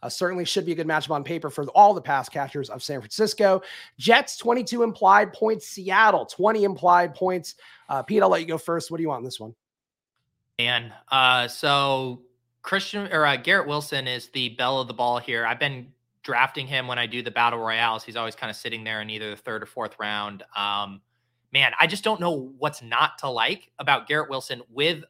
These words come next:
Speaker 2: Mike White versus this Seattle secondary. I do think this is, like, an explosion spot for him. And at fifty-five hundred, my God, um, yeah, I'll put him in the winning Millie Maker lineup.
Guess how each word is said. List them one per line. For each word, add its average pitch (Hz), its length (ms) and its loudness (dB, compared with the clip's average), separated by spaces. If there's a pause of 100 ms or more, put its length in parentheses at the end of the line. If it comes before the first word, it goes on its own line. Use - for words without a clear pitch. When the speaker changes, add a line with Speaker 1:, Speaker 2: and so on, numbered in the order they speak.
Speaker 2:
Mike 139 320 -2
White 120 520 0
versus 131 440 -10
this 131 180 -6
Seattle 117 400 -2
secondary. 110 600 -4
I 110 40 -2
do 110 140 -8
think 120 220 -14
this 110 160 -12
is, 104 120 -20
like, 107 180 -6 (440)
an 139 80 -6
explosion 139 720 -4
spot 127 420 4
for 120 80 -6
him. 127 220 -4
And 120 80 -4
at 110 160 -8
fifty-five 131 460 -6
hundred, 110 280 -10
my 110 160 -6
God, 107 320 -4 (240)
um, 107 460 -4
yeah, 117 200 -2
I'll 113 160 -2
put 131 120 -6
him 120 80 -10
in 113 60 -16
the 110 60 -12
winning 104 280 -14
Millie 104 180 -12
Maker 104 300 -10
lineup. 104 320 -10